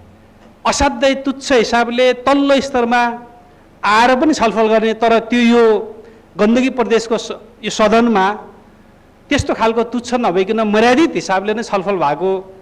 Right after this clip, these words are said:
अ, देख्दाखेरि खुसी नै लागेको छ। तैपनि केही, अ, क्वेसनहरू अवश्य पनि खडा भएको छ र मान्यज्यूहरूले जे क्वेसनहरू खडा गर्नुभएको छ, यसो हेर्दै गर्दाखेरि मैले अघि नै पनि उल्लेख गरेँ,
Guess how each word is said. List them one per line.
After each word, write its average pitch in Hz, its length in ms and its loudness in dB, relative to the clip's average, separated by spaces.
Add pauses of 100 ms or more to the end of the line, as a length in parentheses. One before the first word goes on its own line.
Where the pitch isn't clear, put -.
(280)
अ, 165 80 -2
देख्दाखेरि 208 560 0
खुसी 190 260 -6
नै 233 120 2
लागेको 156 360 0
छ। 131 100 -12 (960)
तैपनि 269 400 2
केही, 269 520 -2 (300)
अ, 196 80 -2
क्वेसनहरू 240 600 0
अवश्य 247 440 -2
पनि 302 180 -2
खडा 208 280 0
भएको 165 280 -2
छ 185 100 -6 (960)
र 240 100 4
मान्यज्यूहरूले 269 800 4 (560)
जे 196 240 0
क्वेसनहरू 240 500 0
खडा 226 260 2
गर्नुभएको 214 480 2
छ, 202 100 -4 (680)
यसो - 220 0
हेर्दै 196 380 2
गर्दाखेरि 233 800 0 (1080)
मैले 269 240 4
अघि 262 200 4
नै 277 100 2
पनि 302 200 2
उल्लेख 240 260 0
गरेँ, 233 480 2